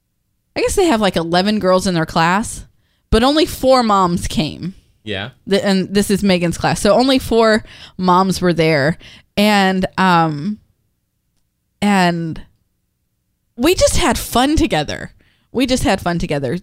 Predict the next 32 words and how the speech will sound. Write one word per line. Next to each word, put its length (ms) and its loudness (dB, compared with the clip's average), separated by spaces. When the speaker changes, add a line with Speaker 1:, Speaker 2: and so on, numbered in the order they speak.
Speaker 1:
But 200 0
this 200 0
group 180 -2
of 140 -2
girls, 300 0
it's 120 -4
a 40 2
very 320 2
good 220 -2
group 200 -2
of 100 -10
girls. 440 -2
Um, 380 2
Megan's 380 -2
decided 480 0
that 160 0
she's 320 -4
not 300 -2
going 300 -2
to, 400 0
um, 720 -2
do 180 0
team 340 0
again. 300 0
She 200 -4
really 260 2
wants 240 -2
to 60 -4
stay 260 0
in 240 -6
this 160 -4
class. 600 -4